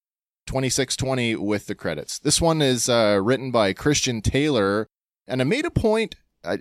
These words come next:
I just made a note here. I, if you don't remember Christian Taylor, she came up, uh, just a little while ago. This is the same writer that wrote the episode Cornered,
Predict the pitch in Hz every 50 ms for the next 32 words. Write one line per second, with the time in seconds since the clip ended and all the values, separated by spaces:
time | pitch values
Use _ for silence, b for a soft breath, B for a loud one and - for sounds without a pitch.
0 | - - 131 131 190 190 - 190 190 165 139 123 123 131 135 127 131 110 101 95
1 | 101 - - _ - _ - 113 123 135 - - _ - 143 - - 135 120 170
2 | 208 226 127 190 175 165 151 135 - - 147 - - 127 117 - 123 123 123 120
3 | 123 120 117 - - 92 - 117 107 110 113 107 - _ _ _ - 92 85 82
4 | 85 82 87 101 - - 98 101 104 101 95 92 92 95 101 107 101 107 107 107
5 | 110 110 101 - _ _ _ _ _ _ 202 - - 180 - 123 110 - - 156
6 | 175 190 208 208 196 190 185 - 120 123 127 135 135 139 135 139 139 139 - -
7 | 101 107 101 87 87 95 101 117 120 139 - - 381 - - - 104 98 107 104
8 | 107 107 - 110 - - - 98 95 95 95 95 92 - - _ _ - - -
9 | 107 135 202 262 285 151 107 82 82 92 123 180 214 -